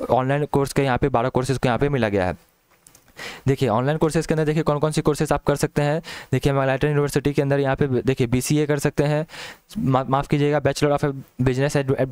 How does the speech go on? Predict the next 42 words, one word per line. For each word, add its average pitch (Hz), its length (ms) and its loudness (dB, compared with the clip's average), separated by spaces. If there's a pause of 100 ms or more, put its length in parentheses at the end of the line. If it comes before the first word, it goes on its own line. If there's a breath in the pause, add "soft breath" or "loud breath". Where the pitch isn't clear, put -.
बिजनेस, 139 420 2
बिजनेस 131 320 0
एडमिनिस्ट्रेशन 135 520 0
कर 143 120 2
सकते 143 220 0
हैं, 143 160 -2 (440 loud breath)
बीए 131 240 4
इंग्लिश 139 320 0
हिस्ट्री 147 360 2
या 135 80 2
फिर 147 200 0
पॉलिटिकल 139 380 0
साइंस 139 260 -2
से 151 100 0
कर 147 120 0
सकते 147 240 -2
हैं, 143 60 2
या 135 60 0
फिर 143 160 0
इकोनॉमिक्स 131 520 0
और 139 100 2
सोशियोलॉजी 131 580 0
से, 92 200 0 (560 loud breath)
या 131 120 4
फिर 156 120 0
बीसीए 147 360 0
कर 156 120 0
सकते 151 240 -2
हैं, 151 180 0
एमसीए 139 280 0
कर 147 120 0
सकते 147 260 0
हैं, 147 60 0
Master 139 280 0
of 135 200 0
Arts 135 240 2
कर 147 100 0
सकते 147 240 0
हैं 147 80 0
पॉलिटिकल 139 340 0
साइंस 139 280 -2
से, 147 160 2